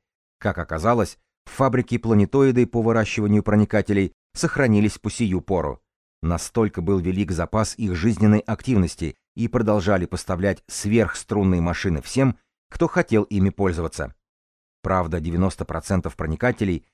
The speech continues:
из-за генетических нарушений были непригодны к перевозке пассажиров. Они самостоятельно уходили в космос и пополняли молчаливый мрачный флот шатунов. Остальные ждали команд, старели и умирали в ячеях доках матки.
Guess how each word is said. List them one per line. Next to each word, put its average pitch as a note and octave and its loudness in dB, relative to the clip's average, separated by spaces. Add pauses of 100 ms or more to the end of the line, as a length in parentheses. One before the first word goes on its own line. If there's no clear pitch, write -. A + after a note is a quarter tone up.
(180)
из-за A2 2
генетических G#2+ 0
нарушений B2 2 (200)
были B2+ 4
непригодны B2+ 4
к - -4
перевозке A2+ 0
пассажиров. G2 -2 (320)
Они D3 4
самостоятельно G#2+ 0
уходили G2 -4
в - -14
космос A#2 0 (400)
и A#2 -2
пополняли A2+ 2
молчаливый A#2+ 2
мрачный G#2+ 2
флот G2 -2
шатунов. G2+ -2 (360)
Остальные F#2 -2
ждали D#2+ -4
команд, E2+ -2 (240)
старели C3 -2
и G#2+ 0
умирали G#2 4
в F#2+ -2
ячеях F#2+ -2
доках F2 -4
матки. D#2+ -4